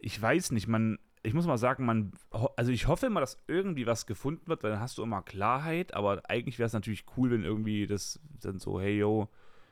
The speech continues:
ähm, das und das ist uncool, wir machen jetzt das und das und danach ist cool. Ne? Dann, dann ist, das ist das Beste. Das ist das aller, allerbeste, wünscht sich, ich glaub, ich weiß nicht, ob sich das jeder wünscht.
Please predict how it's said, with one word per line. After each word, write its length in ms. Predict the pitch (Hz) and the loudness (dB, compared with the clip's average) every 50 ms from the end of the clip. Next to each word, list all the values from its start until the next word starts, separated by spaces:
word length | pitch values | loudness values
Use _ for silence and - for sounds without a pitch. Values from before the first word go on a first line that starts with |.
| - - - - - - _ _ _ _ _ - | -20 -20 -20 -20 -20 -20 _ _ _ _ _ -2
ähm, 560 | 107 104 101 98 98 98 98 95 90 90 - - - _ _ _ _ _ _ _ _ _ _ _ _ _ _ _ _ _ _ _ - | 0 2 2 2 2 0 0 0 -2 -4 -8 -14 -20 _ _ _ _ _ _ _ _ _ _ _ _ _ _ _ _ _ _ _ -2
das 160 | 120 110 - | -2 0 2
und 40 | 117 | 2
das 140 | 120 110 101 | 0 0 0
ist 100 | 95 - | -2 -2
uncool, 460 | 110 135 - - 139 147 151 151 139 | -2 -4 0 2 4 4 4 4 4
wir 80 | 117 | 2
machen 220 | 113 110 110 104 110 | 2 2 0 0 0
jetzt 280 | 101 101 92 - - | 0 -2 -2 -2 -4
das 120 | 98 101 101 | -2 -2 0
und 80 | 101 | 0
das 180 | 92 92 92 85 | 0 0 0 -2
und 60 | 98 | -2
danach 180 | 95 92 95 95 | -4 -2 -4 -4
ist 160 | 90 - - - 107 | -6 -8 -8 -4 -2
cool. 240 | 104 101 87 90 - - - - | 0 0 0 -2 -4 -10 -10 -6
Ne? 160 | 95 101 107 | -4 -2 0
Dann, 280 | 104 117 123 123 117 - | 2 2 0 0 0 0
dann 180 | 117 135 160 | 0 0 2
ist, 320 | 165 147 127 123 131 123 - - | 0 0 -2 -4 -6 -8 -2 0
das 180 | 151 160 165 | 0 0 0
ist 80 | 147 135 | 0 -4
das 80 | 123 | 0
Beste. 420 | 110 - 135 131 113 - - 98 85 | 2 4 4 4 2 0 -4 -4 0
Das 160 | - 143 156 | 0 0 0
ist 80 | 156 - | 0 -2
das 80 | 113 | -2
aller, 160 | 139 190 202 | 0 2 2
allerbeste, 720 | 160 156 165 165 139 180 196 190 - - 180 180 175 143 135 | 4 6 4 6 6 4 2 2 2 2 2 4 4 2 2
wünscht 200 | 151 160 - - | -2 -2 -4 -6
sich, 180 | 156 127 - | -10 -8 -6
ich 100 | - 113 | -4 0
glaub, 160 | 123 147 127 113 | 2 2 2 2
ich 60 | 131 | 2
weiß 140 | 165 156 156 | 2 2 4
nicht, 100 | 147 127 | 2 2
ob 100 | 107 - | 2 -2
sich 140 | - 131 | -6 -2
das 160 | - 131 117 131 | -2 0 0 2
jeder 200 | 147 165 160 139 | 2 2 2 2
wünscht. 320 | 143 156 160 139 - - | 2 2 0 -2 -4 -10